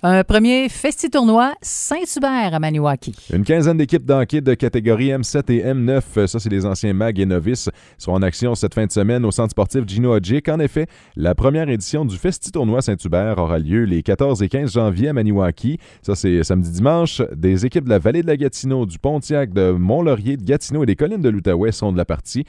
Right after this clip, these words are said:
Speaker 2: Comme l'explique l'un des responsables et vice-président de l'association d'hockey mineur de Maniwaki, Sylvain Loriot, le plus premier du tournoi n'est pas de gagner, mais bien de s'amuser.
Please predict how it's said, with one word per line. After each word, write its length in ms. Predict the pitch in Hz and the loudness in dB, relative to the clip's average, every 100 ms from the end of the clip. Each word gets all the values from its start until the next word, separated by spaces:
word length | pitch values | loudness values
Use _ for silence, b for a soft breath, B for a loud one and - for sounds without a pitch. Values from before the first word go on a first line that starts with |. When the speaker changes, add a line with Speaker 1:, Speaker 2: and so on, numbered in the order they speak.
| b b b | b b b
Speaker 2:
Comme 100 | 123 | 0
l'explique 380 | 165 - 202 156 | 0 -2 -6 -4
l'un 100 | 170 | 0
des 140 | 165 | 2
responsables 680 | 135 131 131 110 151 175 139 | 2 0 0 0 -2 -2 -4
et 80 | 113 | -2
vice-président 540 | 117 - 110 87 123 | -2 -2 -4 -2 -2
de 40 | |
l'association 600 | 107 95 92 95 85 117 | -2 -2 -2 -2 -2 -2
d'hockey 260 | 117 87 107 | -2 -2 0
mineur 300 | 95 107 113 | 0 0 2
de 80 | 95 | 2
Maniwaki, 600 | 87 90 92 82 - 143 | 2 0 0 -2 -4 -10
Sylvain 380 | - 101 87 117 | -6 -2 0 4
Loriot, 400 | 98 85 87 139 b b b | 2 2 -2 -2 b b b
le 140 | 71 | -6
plus 100 | 107 | -4
premier 300 | 98 123 180 | 0 0 0
du 80 | 135 | -4
tournoi 260 | 123 117 160 | -2 -2 0
n'est 100 | 127 | 0
pas 120 | 117 | 0
de 80 | 101 | 2
gagner, 340 | 113 123 185 | 2 2 0
mais 240 | 160 196 | 0 -2
bien 240 | 151 139 170 | 0 -2 -2
de 200 | 95 123 | 0 0
s'amuser. 500 | - 107 85 65 | 0 0 0 -4